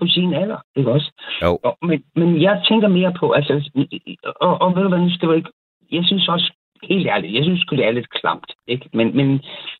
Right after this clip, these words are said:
Speaker 1: lad det nu være, ikke også? Men jeg tænker mere på, wow, hvor det hurtigt kom frem, hva'?
Speaker 2: Ja.
Speaker 1: Der var lige en eller anden, der så den besked.
Speaker 2: Mm.
Speaker 1: Og så gik der, der er en historie, og så kører vi bare på. Ikke?
Speaker 2: Ja, ja.
Speaker 1: Og nu er det på
Speaker 2: Men,
Speaker 1: alle
Speaker 2: men det var
Speaker 1: forsider.
Speaker 2: jo nok,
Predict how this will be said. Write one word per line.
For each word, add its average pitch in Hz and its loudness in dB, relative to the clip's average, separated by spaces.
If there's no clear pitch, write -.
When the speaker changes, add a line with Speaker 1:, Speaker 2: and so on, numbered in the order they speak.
Speaker 1:
lad 160 2
det 180 2
nu 175 0
være, 170 2
ikke 101 -2
også? 127 0
Men 143 4
jeg 147 2
tænker 202 2
mere 180 2
på, 147 0
wow, 139 2
hvor 117 -2
det 110 0
hurtigt 127 -2
kom 98 -4
frem, - -4
hva'? 123 -4
Speaker 2:
Ja. 73 -4
Speaker 1:
Der 143 -6
var 156 0
lige 160 -2
en 143 -2
eller 143 -2
anden, 151 -4
der 143 -2
så 135 2
den 123 -2
besked. - -2
Speaker 2:
Mm. 87 2
Speaker 1:
Og 65 -2
så 151 0
gik 139 -2
der, 131 0
der 131 -2
er 135 0
en 135 -2
historie, 120 -2
og 120 -2
så 151 2
kører 113 -6
vi 101 -8
bare 87 -4
på. - -8
Ikke? 127 -2
Speaker 2:
Ja, 175 -2
ja. 147 2
Speaker 1:
Og 139 0
nu 143 -2
er 131 -2
det 127 -6
på - -14
Speaker 2:
Men, 135 -2
Speaker 1:
alle 147 0
Speaker 2:
men 151 -2
det 135 -4
var 135 -2
Speaker 1:
forsider. 120 0
Speaker 2:
jo 120 -2
nok, 131 -4